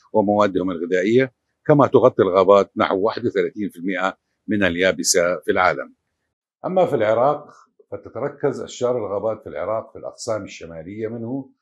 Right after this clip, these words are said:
وخاصة المنطقة الجبلية. ومجموع المساحة المزروعة في العراق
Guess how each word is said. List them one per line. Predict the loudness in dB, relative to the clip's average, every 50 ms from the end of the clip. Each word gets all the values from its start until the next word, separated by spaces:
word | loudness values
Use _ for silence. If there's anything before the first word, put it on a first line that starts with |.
| _ _ _
وخاصة | -18 -16 -10 -8 -8 -8 -8 -8 -10 -10 -10 -10 -10 -14
المنطقة | -14 -10 -8 -8 -8 -8 -10 -10 -10 -10
الجبلية. | -12 -10 -10 -12 -10 -10 -12 -12 -14 -16 -18 -20 _ _ _ _ _ _ _ _ _ _ _ _ _ -16
ومجموع | -12 -10 -8 -8 -4 -2 -2 -2
المساحة | -2 -2 -4 -4 0 0 0 0 0 -4
المزروعة | -4 -4 -6 -6 -6 -4 -4 -2 -4 -4 -10
في | -12
العراق | -12 -10 -10 -8 -6 -4 -4 -6 -6 -10 _ _